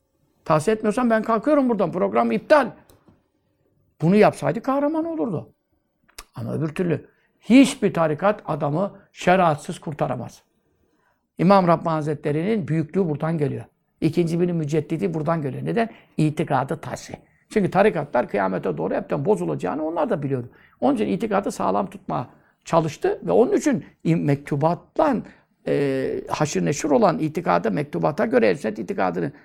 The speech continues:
Ehl-i Sünnet itikadı bir bütündür. Ama mektubatın beyanlarından da istifade edenler de sapıtma olmuyor. Olursa da ferdi bir iki kişi olabilir. Yani mektubatı tercüme eden adam sapıttı ya. Hem de İsmail Ağa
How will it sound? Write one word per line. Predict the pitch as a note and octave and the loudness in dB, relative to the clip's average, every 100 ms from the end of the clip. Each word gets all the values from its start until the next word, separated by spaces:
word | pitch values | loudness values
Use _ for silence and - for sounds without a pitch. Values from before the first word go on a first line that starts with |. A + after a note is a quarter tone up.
| _ - | _ -2
Ehl-i | C#3 | -2
Sünnet | C#3+ D#3+ | -2 -6
itikadı | D3+ D3 C#3+ C4+ | -6 -6 -4 -2
bir | D4 | -2
bütündür. | D4+ F#4 D#4+ D3 | 0 2 2 -2
Ama | - D3+ | -2 0
mektubatın | C#3 C#3 - E3 F3 E3+ D4+ A3 - - _ - | 0 -2 -2 2 2 4 2 2 -2 -20 _ -4
beyanlarından | D3+ F3 F3 E3+ E3 D#3+ D#3+ D3+ D3+ | 4 4 4 2 0 0 2 2 0
da | |
istifade | D#3 D3+ D3 C#3+ C#3+ - | -6 -6 -6 -4 -2 -4
edenler | D3+ C#3 C3 B2+ G#3 | -4 -4 -4 -4 -4
de | D#4+ G4+ - _ _ _ _ _ | -4 -6 -10 _ _ _ _ _
sapıtma | - - - D3 - | -2 0 0 -2 0
olmuyor. | B4+ C4+ G3+ C3+ C3 | 6 6 6 2 -2
Olursa | C4+ B3+ D3 - | -2 0 -2 -2
da | D#4+ | -2
ferdi | - - G#3 C#3 F3 F3+ | 0 2 2 0 -2 -2
bir | G3 | -2
iki | F#3 - | -4 -6
kişi | - - - E4 | -12 -6 -6 0
olabilir. | F#4+ G#4+ - F#4+ F4+ - - _ _ _ - | 4 4 4 2 0 0 -8 _ _ _ -10
Yani | C#3 | -2
mektubatı | C#3+ D3 E3 E3 | -2 0 -2 -2
tercüme | G3+ C#3 A#2 B3 | -2 -4 -4 -4
eden | - A#4+ | -4 -4
adam | B4 F4 | -2 -2
sapıttı | A#3+ - - | -4 -8 -8
ya. | D3+ G3+ - _ _ _ _ _ _ _ _ _ _ _ - | -8 -8 -12 _ _ _ _ _ _ _ _ _ _ _ -8
Hem | D3+ | -4
de | D#3+ | -2
İsmail | - D#3+ E3 | 2 2 4
Ağa | D#3 | 2